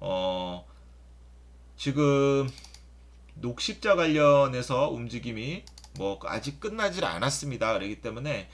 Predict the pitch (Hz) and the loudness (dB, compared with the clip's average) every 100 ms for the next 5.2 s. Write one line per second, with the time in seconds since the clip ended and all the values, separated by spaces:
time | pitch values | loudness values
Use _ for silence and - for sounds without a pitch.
0 | - - 123 - 143 160 156 151 156 165 | -20 -14 -10 -8 -8 -8 -6 -8 -4 -4
1 | 156 - 90 127 147 120 98 92 143 202 | -4 -6 -4 -2 -2 -4 -6 -6 -6 -8
2 | - - - - - - - - - - | -16 -20 -20 -20 -20 -20 -20 -20 -20 -20
3 | - - - - 107 123 123 123 98 101 | -20 -20 -20 -16 -12 -10 -10 -8 -6 -6
4 | 120 143 147 143 127 117 104 120 127 104 | -4 -6 -2 -4 -4 -6 2 4 4 2
5 | 90 85 | -2 -8